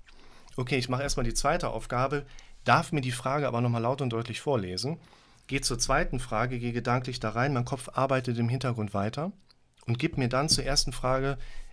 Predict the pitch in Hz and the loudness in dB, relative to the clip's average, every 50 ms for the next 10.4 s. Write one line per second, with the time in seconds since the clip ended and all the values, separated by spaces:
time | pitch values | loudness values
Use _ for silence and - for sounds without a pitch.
0 | - - - - 104 98 98 95 92 - - 101 92 92 - 90 90 90 92 101 | -12 -12 -10 -4 0 2 2 4 4 4 4 2 2 2 2 0 2 2 4 4
1 | 113 - 120 120 117 123 127 143 147 165 160 - - - - - - - - - | 2 2 2 0 2 2 2 2 0 0 0 2 4 4 6 6 6 4 4 2
2 | - - - - 143 151 160 165 160 151 156 147 151 135 131 123 - 90 78 - | 2 0 2 4 4 4 4 4 2 2 2 2 2 2 0 -2 -4 -6 -8 -10
3 | - - - - - - - - - - - - - - - - - - - - | -12 -14 -14 -16 -16 -16 -16 -16 -16 -16 -18 -18 -18 -18 -18 -18 -20 -20 -20 -20
4 | - - - - - - - - - - - - - - - - - - - - | -20 -20 -20 -20 -20 -20 -20 -20 -20 -20 -20 -20 -20 -20 -20 -20 -20 -20 -20 -20
5 | - - - - - - - - - - 123 123 - 143 156 175 - - 147 139 | -20 -20 -20 -20 -20 -20 -20 -14 -6 -2 0 2 4 4 2 2 2 0 2 2
6 | 135 127 123 - 160 147 - 147 123 127 127 - - 131 120 120 135 135 123 120 | 2 2 2 0 0 2 4 4 4 4 4 2 2 2 2 2 2 2 0 0
7 | 120 123 110 107 104 107 104 143 165 147 123 123 - - - - - - - - | 0 -2 -2 -2 -2 -2 0 0 0 0 0 -4 -8 -12 -16 -18 -20 -20 -20 -20
8 | - - - - - - - - - 120 127 139 190 208 185 180 180 170 - - | -20 -20 -20 -20 -20 -20 -10 0 2 4 6 6 8 8 10 8 8 6 4 0
9 | 160 - 160 165 160 - - 85 78 - - - - 95 - - - - - - | 2 4 4 4 4 2 0 -2 -2 -2 -2 -4 -4 -4 -6 -8 -8 -10 -12 -10
10 | - - - - - - - - | -10 -10 -10 -10 -10 -10 -12 -12